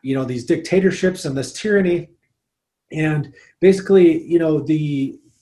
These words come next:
we defeated the Nazi Germany. We defeated these, these, um, really twisted, evil, uh, situations. And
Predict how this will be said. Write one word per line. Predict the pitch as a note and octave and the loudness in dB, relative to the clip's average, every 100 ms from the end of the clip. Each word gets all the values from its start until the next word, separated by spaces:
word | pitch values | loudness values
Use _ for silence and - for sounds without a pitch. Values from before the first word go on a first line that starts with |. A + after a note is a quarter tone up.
| _ - - - | _ -20 -20 -10
we | - D#3+ | -4 -2
defeated | D#3+ - G3 F#3 D#3 C3 | -2 0 2 4 2 2
the | D3+ D3+ E3 | -2 -2 -4
Nazi | E3+ E3 E3 | -4 -4 -4
Germany. | C#3+ D#3 D#3 D3 | -2 -2 -2 -4
We | C#3+ | -4
defeated | C#3 C#3+ - F#3+ F#3 D#3+ | -4 -6 -4 2 2 2
these, | D#3 - - | 0 -4 -8
these, | D3+ C#3 A#2 - - _ _ _ - | -6 -6 -8 -14 -20 _ _ _ -20
um, | C3+ - F#2+ - _ - | -18 -16 -20 -20 _ -4
really | D3+ G#3 F#3 | 2 4 4
twisted, | F#3 - F#3 - F3+ C#3+ B2+ - _ _ - | 2 2 2 2 0 0 -4 -14 _ _ -6
evil, | F#3 E3 E3 D3 C#3 - _ _ _ _ - | -2 0 2 2 -2 -8 _ _ _ _ -14
uh, | C#3+ | -12
situations. | - G3 - E3+ G3 G3 D#3 C#3+ C#3+ - _ _ - | -6 -4 0 4 4 2 -4 -6 -8 -14 _ _ -6
And | D#3 D#3 D#3+ D3 - | -2 0 -2 -4 -8